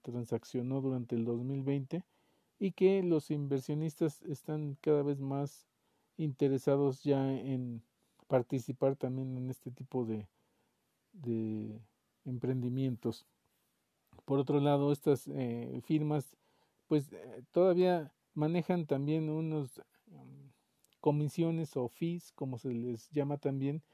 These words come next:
que están alrededor del tres por ciento para lo que es el mercado de Estados Unidos, eh, mínimo un dos punto seis por ciento por cada, eh, transacción, algo que es contrastante con,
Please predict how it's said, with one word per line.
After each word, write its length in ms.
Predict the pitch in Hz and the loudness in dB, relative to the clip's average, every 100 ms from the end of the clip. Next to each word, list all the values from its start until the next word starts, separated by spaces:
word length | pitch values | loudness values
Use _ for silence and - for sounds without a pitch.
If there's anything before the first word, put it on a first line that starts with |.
| _ _ _ _ | _ _ _ _
que 140 | 160 | -2
están 420 | 151 - 175 180 | -2 -2 0 0
alrededor 480 | 160 135 139 135 151 | 0 2 2 4 4
del 180 | 147 131 | 4 0
tres 220 | 143 151 | 0 -2
por 220 | - 139 | -2 -6
ciento 480 | - 170 156 139 127 _ _ _ _ _ - | -4 -4 -2 -4 -4 _ _ _ _ _ -2
para 320 | 147 135 131 | 0 0 0
lo 160 | 127 123 | -2 0
que 100 | 151 | 0
es 100 | 143 | 0
el 100 | 143 | -2
mercado 420 | 127 - 143 135 | -2 0 2 2
de 120 | 123 | 0
Estados 380 | 113 139 135 - | -2 0 0 -2
Unidos, 500 | 143 151 156 165 - | -2 0 0 -2 -6
eh, 400 | 131 131 120 120 147 | -6 -4 -4 -6 -6
mínimo 480 | 151 156 151 147 | -4 -2 -2 -2
un 300 | 143 143 147 | -2 -2 -4
dos 180 | 139 143 | 0 -2
punto 360 | - 156 147 139 | -2 -6 -4 0
seis 280 | 151 151 - | 2 2 0
por 220 | 143 131 | -6 -4
ciento 640 | 165 156 143 156 156 123 - | -2 -2 -2 -2 -2 -8 -8
por 160 | 127 | -6
cada, 440 | - 147 147 135 110 _ _ 143 | 0 2 2 -2 -6 _ _ -16
eh, 160 | 113 110 | -14 -8
transacción, 680 | 127 123 131 - 151 160 - _ _ _ _ | -8 -4 -4 -4 -4 -4 -6 _ _ _ _
algo 260 | 165 175 165 | 0 2 2
que 120 | 170 | 0
es 100 | 160 | 0
contrastante 840 | 160 147 139 - 147 147 - 151 143 _ _ _ | -2 0 0 0 -2 -2 0 0 -2 _ _ _
con, 420 | 147 147 143 131 | -4 -2 -4 -8